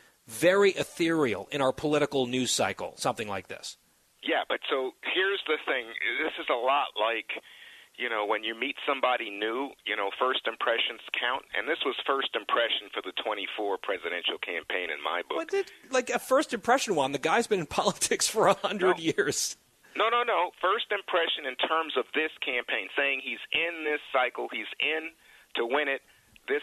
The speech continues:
Speaker 2: time around. And I
Speaker 1: So you
Speaker 2: think
Speaker 1: think he's running? You definitely think he's running?
Speaker 2: Oh, I don't think there's any question at this point. But I think that the body language is what I'm trying to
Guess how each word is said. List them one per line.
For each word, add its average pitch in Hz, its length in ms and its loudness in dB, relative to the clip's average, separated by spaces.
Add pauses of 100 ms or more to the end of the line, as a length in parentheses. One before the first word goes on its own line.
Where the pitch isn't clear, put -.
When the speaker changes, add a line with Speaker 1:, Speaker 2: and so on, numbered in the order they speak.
Speaker 2:
time 127 260 0
around. 104 380 0
And 113 160 -2
I 120 160 0
Speaker 1:
So 175 80 2
you 170 160 6
Speaker 2:
think 208 80 4
Speaker 1:
think 190 60 -2
he's 160 120 2
running? 139 300 4
You 131 160 2
definitely 151 300 4
think 123 180 -4
he's 113 80 -2
running? 95 240 -6 (480)
Speaker 2:
Oh, 135 80 4
I 135 80 2
don't 135 80 -4
think 110 80 -6
there's 104 80 -4
any 110 160 -2
question - 320 -2
at 82 80 -10
this 104 240 0
point. - 240 -4
But 135 80 4
I 131 80 2 (160)
think 202 240 0
that 135 160 0
the 120 160 4
body 160 320 2
language 104 320 -2
is 92 160 -4
what 123 80 4
I'm 101 160 0
trying 117 320 2
to 95 80 -8